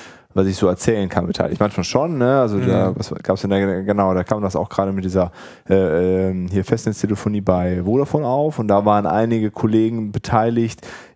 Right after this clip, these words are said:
Speaker 1: I-T-Infrastruktur bereitzustellen, die für dieses Produkt ist. Aber, äh, bei den großen Unternehmen,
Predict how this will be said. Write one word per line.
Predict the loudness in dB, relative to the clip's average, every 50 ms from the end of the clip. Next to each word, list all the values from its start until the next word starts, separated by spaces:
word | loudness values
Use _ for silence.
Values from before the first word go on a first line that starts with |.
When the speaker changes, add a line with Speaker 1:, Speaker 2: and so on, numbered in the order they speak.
| -8 -2 0
Speaker 1:
I-T-Infrastruktur | 2 2 2 2 0 0 0 2 0 0 0 -2 -4 -8 -2 0 0 2
bereitzustellen, | 4 2 2 2 0 -2 -4 -2 0 0 0 2 0
die | 0 2
für | 2 2 2
dieses | 2 0 2 0 0 -2 -4 -10
Produkt | -14 _ -2 0 2 2 0 0
ist. | 0 -2 -2 -2 -6 -12 _ _ _ _ _ _ _ _ _ _ _ _ _ _ _ _ -20 _ -6 -2
Aber, | -2 0 2 2 2 2 0 -2 -4 -12 -20 -20 -16 -4
äh, | -2 0 2
bei | 2 2
den | 0 -2 -2
großen | 0 0 0 0 -2 -2
Unternehmen, | -2 -2 0 0 0 -2 -2 -2 -6